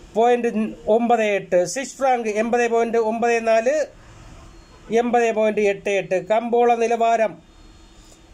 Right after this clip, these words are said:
വെളിച്ചെണ്ണ മില്ലിംഗ് പതിനേഴായിരത്തി നാനൂറ്, വെളിച്ചെണ്ണ പതിനാറ് എണ്ണൂറ്, കൊപ്ര പത്ത് നാനൂറ്റമ്പത്, പത്ത് എഴുന്നൂറ്റമ്പത്, പിണ്ണാക്ക് എസ്പെല്ലർ മൂവായിരം,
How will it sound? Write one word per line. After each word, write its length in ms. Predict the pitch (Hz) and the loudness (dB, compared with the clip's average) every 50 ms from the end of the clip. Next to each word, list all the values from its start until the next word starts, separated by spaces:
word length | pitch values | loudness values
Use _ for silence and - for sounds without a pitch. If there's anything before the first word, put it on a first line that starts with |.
| - - - | -20 -12 -4
വെളിച്ചെണ്ണ 580 | 170 208 240 269 262 - - 277 262 262 254 254 | -2 0 0 0 -2 -4 -2 -2 -2 0 0 0
മില്ലിംഗ് 480 | 247 254 262 254 254 254 247 254 226 196 - - - - - - - - - - - - - - - - - - - | 0 0 0 0 -2 -2 -4 -4 -8 -12 -18 -20 -20 -20 -20 -20 -20 -20 -20 -20 -20 -20 -20 -20 -20 -20 -10 -4 -2
പതിനേഴായിരത്തി 680 | 214 233 247 254 262 254 247 247 247 240 233 226 240 | 0 0 2 2 2 2 4 4 2 2 0 -2 -2
നാനൂറ്, 400 | 233 226 240 240 240 233 233 220 | 0 2 2 2 2 2 2 2
വെളിച്ചെണ്ണ 680 | 214 202 214 226 240 240 240 240 240 247 240 226 214 170 - - | 2 2 2 0 0 0 0 -2 0 0 0 -2 -2 -4 -2 -2
പതിനാറ് 360 | 214 226 233 240 240 240 226 | 0 0 2 2 2 2 2
എണ്ണൂറ്, 340 | 226 226 240 240 233 226 208 | 0 0 0 0 2 2 2
കൊപ്ര 600 | 202 185 - 233 233 233 - 247 247 240 220 196 165 196 | 0 0 0 0 -2 -2 0 0 0 0 0 0 -2 -2
പത്ത് 540 | 226 220 226 - - 254 254 220 - - 196 | -2 -2 -2 -2 0 0 0 -2 -2 -4 -2
നാനൂറ്റമ്പത്, 760 | 202 214 233 233 233 240 - 226 226 220 208 226 220 226 220 | 0 0 0 -2 -2 -2 0 0 0 0 0 0 0 0 0
പത്ത് 300 | 160 226 220 226 - 226 | 0 -2 -2 0 -2 -2
എഴുന്നൂറ്റമ്പത്, 920 | 214 220 226 233 233 - 226 220 208 190 202 170 165 135 - - - - - - - - - - - - - - - - - - | -2 0 0 -2 -2 0 0 -2 0 0 0 0 0 -4 -6 -10 -20 -20 -20 -20 -20 -20 -20 -20 -20 -20 -20 -20 -20 -20 -8 -2
പിണ്ണാക്ക് 420 | 208 233 247 247 247 254 247 - 254 | -2 0 2 2 2 2 2 0 -2
എസ്പെല്ലർ 560 | 247 247 - - 262 262 262 269 277 269 247 185 185 | -2 -2 -2 -4 -2 0 2 0 0 0 -2 -2 0
മൂവായിരം, 580 | 220 240 247 247 247 240 233 226 208 202 180 | 4 4 6 6 4 4 2 2 0 -2 -2